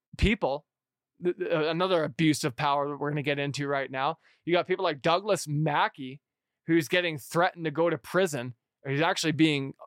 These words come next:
put on trial. Like, this ain't a threat. This is real. And he's got a band of attorneys trying to fight for him. But this is, this is real. And this is something you need to pay attention to. Go look it up and,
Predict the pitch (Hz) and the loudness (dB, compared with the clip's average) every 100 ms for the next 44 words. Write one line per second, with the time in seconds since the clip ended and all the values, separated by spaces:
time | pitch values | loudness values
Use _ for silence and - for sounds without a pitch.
0 | - 151 165 135 120 - 139 180 123 107 | -14 -2 0 0 -4 0 2 4 2 -4
1 | - _ _ _ - 127 101 147 185 151 | -16 _ _ _ -4 -4 -2 0 0 0
2 | 107 - 156 160 - 165 147 131 127 127 | -6 -4 0 0 0 -6 -6 -6 -6 0
3 | 160 104 - _ _ _ _ - 143 123 | 0 0 -6 _ _ _ _ -8 -6 -2
4 | 151 143 - 143 135 156 185 185 147 143 | -2 -2 -4 -6 -2 0 0 -2 -6 -8
5 | 151 160 143 127 160 127 - 160 202 - | -4 -2 -2 -2 -2 -4 0 0 0 -6
6 | 139 120 143 _ _ 143 151 170 175 147 | -8 -8 -10 _ _ -6 -2 -2 -2 -6
7 | 147 185 208 220 170 226 143 113 151 151 | -2 -2 -2 -2 2 2 2 -2 -8 -6
8 | 165 - 208 185 185 202 175 170 175 156 | -4 0 -2 -2 -2 0 0 0 0 0
9 | 170 190 160 139 120 - _ _ _ 143 | -4 -4 -6 -4 -6 -8 _ _ _ -2
10 | 165 214 208 220 180 _ _ _ _ - | 0 0 2 2 0 _ _ _ _ -8
11 | 143 | -8